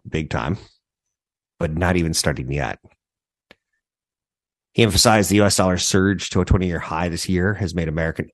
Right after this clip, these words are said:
exports less competitive and imports more affordable.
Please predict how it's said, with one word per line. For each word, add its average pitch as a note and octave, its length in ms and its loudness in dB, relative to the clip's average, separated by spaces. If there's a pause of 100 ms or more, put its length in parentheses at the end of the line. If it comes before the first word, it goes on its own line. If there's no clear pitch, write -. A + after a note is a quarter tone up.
exports - 560 -2
less - 220 -4
competitive D#2+ 560 -2
and D#2+ 160 -4
imports E2 500 -4
more D#2 240 0
affordable. E2 480 -4